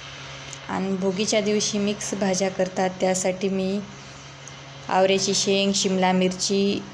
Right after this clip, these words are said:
साधी एक मिरची, गाजर, शेपू, पालक, कांदा, मुळा, कढीपत्ता, तुरीचे सोले, बोरं, टॅमॅटो, शेंगदाणे, वांगी,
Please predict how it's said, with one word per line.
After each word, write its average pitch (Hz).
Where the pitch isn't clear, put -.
साधी 185
एक 190
मिरची, 196
गाजर, 185
शेपू, 196
पालक, 190
कांदा, 175
मुळा, 196
कढीपत्ता, 196
तुरीचे 190
सोले, 180
बोरं, 180
टॅमॅटो, 185
शेंगदाणे, 180
वांगी, 185